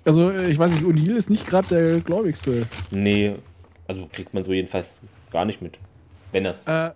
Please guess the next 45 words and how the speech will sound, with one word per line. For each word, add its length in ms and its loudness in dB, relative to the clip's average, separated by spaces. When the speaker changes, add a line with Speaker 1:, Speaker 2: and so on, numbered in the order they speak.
Speaker 1:
oh 100 -6
Gott, 120 -4
Speaker 2:
ist. 140 -10
Speaker 1:
oh, 20 -20
wie 100 -14
hieß 220 -12
noch 160 -12
mal 120 -6
der, 180 -4
ähm, 320 -2
warte 140 -6
mal 60 -6
kurz. 360 -10
Ich, 160 -20
bei 60 -6
ihm 180 -8
denke 160 -2
ich 80 -6
jetzt 160 -2
grad 200 0
so 120 -2
an 140 2
Men 220 4
at 200 0
Work. 560 2
Ähm, 560 -2
Speaker 2:
Äh. 260 4
Speaker 1:
kurz. 240 -12
Mit 140 -6
Tialk 420 -2
wär 140 -6
auch 80 -10
schön, 280 -10
„I'm 220 -4
a 60 -2
Speaker 2:
Hm? 80 2
Speaker 1:
Soul 340 -2
Man“. 260 -14
Speaker 2:
I'm 160 0
a 20 -6
Soul 320 -4
Man? 240 -8
Speaker 1:
Blues 120 -6
Brothers. 400 -4
Speaker 2:
Ah, 540 -6